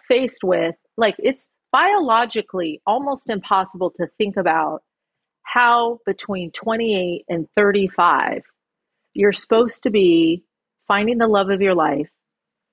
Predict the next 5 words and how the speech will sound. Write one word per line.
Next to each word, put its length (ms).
having 520
and 140
bearing 460
children, 640
and 500